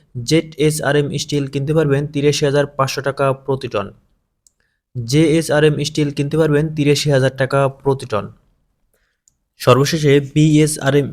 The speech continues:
স্টিল কিনতে পারবেন বিরানব্বই হাজার টাকা প্রতি টন। দর্শক বন্ধুরা, এই ছিল আজকের বাজারে বিভিন্ন ব্র্যান্ডের প্রতি টন রডের আপডেট বাজার মূল্য। তো আপনি যদি এরকম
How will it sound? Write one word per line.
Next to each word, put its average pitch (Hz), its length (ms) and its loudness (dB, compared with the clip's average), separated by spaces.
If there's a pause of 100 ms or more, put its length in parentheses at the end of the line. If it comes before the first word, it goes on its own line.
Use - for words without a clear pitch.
স্টিল 139 320 -2
কিনতে 139 200 -2
পারবেন 131 300 2 (140)
বিরানব্বই 135 420 4
হাজার 127 220 2
টাকা 139 160 0 (500)
প্রতি 117 260 0
টন। 98 180 -6 (640)
দর্শক 131 300 2
বন্ধুরা, 135 300 0 (240)
এই 147 100 2
ছিল 147 180 -2 (240)
আজকের 143 300 -2
বাজারে 113 380 4 (440)
বিভিন্ন 123 420 2
ব্র্যান্ডের 131 460 2 (320)
প্রতি 139 300 2 (120)
টন 139 220 4 (240)
রডের 127 260 6 (140)
আপডেট 120 300 2 (180)
বাজার 110 300 2
মূল্য। 101 200 -2 (720)
তো - 40 -
আপনি 117 200 2
যদি 156 200 2
এরকম 151 340 6